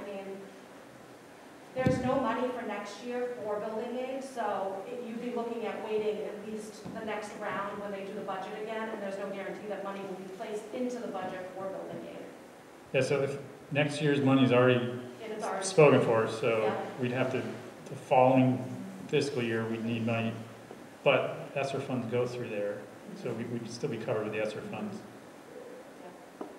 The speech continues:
Speaker 2: So when,
Speaker 1: So
Speaker 2: when
Speaker 1: January first of this year is you have to put an intent in if you're applying for building aid. Then July first, I believe, is your application is due for the following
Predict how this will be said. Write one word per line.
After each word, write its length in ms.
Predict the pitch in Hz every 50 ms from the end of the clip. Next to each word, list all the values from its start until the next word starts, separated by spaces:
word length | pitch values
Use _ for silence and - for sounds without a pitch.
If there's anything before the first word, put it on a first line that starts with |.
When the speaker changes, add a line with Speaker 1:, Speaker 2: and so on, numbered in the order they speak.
| - - -
Speaker 2:
So 80 | 127
when, 200 | - 262 - 262
Speaker 1:
So 120 | 262 247 131
Speaker 2:
when 100 | - 160
Speaker 1:
January 560 | - - - 277 285 285 294 277 269 262 247 -
first 280 | 254 240 240 240 240 233
of 140 | 226 226
this 180 | 226 226 226 226
year 220 | 233 202 208 202 202
is 80 | 202
you 80 | 208 214 208
have 120 | 208 208
to 80 | 208 -
put 200 | - 233 196 202
an 60 | 202
intent 480 | 190 190 190 190 202 214 196 196 185 - - - 220 220
in 220 | 220 220 233 233 220 226 208 208
if 80 | 208 196
you're 120 | 190 185
applying 340 | 185 190 196 190 185 180 180 -
for 200 | - - 196 185
building 200 | 185 185 180 165 160 160
aid. 0 | 165 170 165 - - - - - - -
Then 140 | 214 208 214
July 400 | 202 214 208 208 202 202 196 196 190 190 196 -
first, 340 | 214 214 208 208 - 185 185
I 100 | 190 185 185 190
believe, 300 | 185 180 185 185 185 175 - - 196
is 380 | 196 185 180 175 175 180 180 170 - - - - - - - - - - - - -
your 140 | 214 202
application 720 | - 196 202 - - - 208 - - 202 190 190 196 196 185 190 190
is 100 | 180 -
due 360 | - - - 180 - - - - - - - - - - - - - - - - - 202
for 60 | 196
the 160 | 190 - - -
following 340 | 208 185 175 165 170 170 160